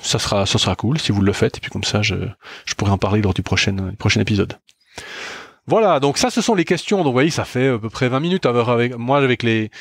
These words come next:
les gens, euh, que, que j'aurai comme, comme invité, ça sera un peu plus long parce que du coup je vais leur poser des questions, puis des re-questions, puis on va creuser un peu, puis je vais les emmerder avec mes questions, et puis ça sera cool.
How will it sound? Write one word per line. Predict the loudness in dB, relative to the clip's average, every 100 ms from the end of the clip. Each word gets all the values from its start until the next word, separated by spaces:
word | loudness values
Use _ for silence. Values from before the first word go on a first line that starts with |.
| -20 -4
les | 0
gens, | 2 2 4 4
euh, | 2 0
que, | -2
que | -4 -2
j'aurai | 0 2
comme, | 0 -2 -4
comme | -2 -2
invité, | -2 -2 0
ça | 0
sera | 0
un | 0
peu |
plus | 2 2
long | 2
parce | 2 0
que | -2
du | -2
coup | -2 -2 0
je | 0
vais |
leur | 0
poser | 0 0 2
des | 0
questions, | -2 0 2 2
puis | 0
des | 0
re-questions, | 0 0 -2 -2 -2
puis | -4
on | -6
va |
creuser | -4 -4 -4
un | -4
peu, | -2 0 -2
puis | -6
je | -12
vais |
les | -12 -8
emmerder | -2 2 2
avec | 2
mes | 0
questions, | -2 0 -2 -2 -4
et |
puis | -6
ça | -8
sera | -8
cool. | 0 2 2